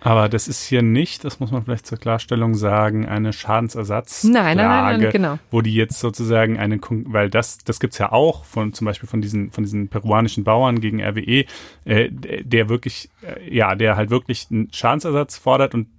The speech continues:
Speaker 1: dann natürlich auch eine Kausalität nachweisen
Speaker 2: Mhm.
Speaker 1: muss, was natürlich unheimlich schwierig ist, weil,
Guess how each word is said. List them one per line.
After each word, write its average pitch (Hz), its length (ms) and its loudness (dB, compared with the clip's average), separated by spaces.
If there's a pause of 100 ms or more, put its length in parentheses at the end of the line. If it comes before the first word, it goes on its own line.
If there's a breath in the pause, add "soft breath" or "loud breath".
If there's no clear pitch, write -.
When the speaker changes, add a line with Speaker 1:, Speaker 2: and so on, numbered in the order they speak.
Speaker 1:
dann 113 180 2
natürlich 117 320 -2
auch 110 80 -4
eine 113 100 0
Kausalität 117 920 0
nachweisen 101 560 2
Speaker 2:
Mhm. 107 40 0
Speaker 1:
muss, 107 140 -4
was 110 160 -2
natürlich 113 320 -4
unheimlich 107 400 2
schwierig 123 380 0
ist, - 160 -8
weil, 107 180 2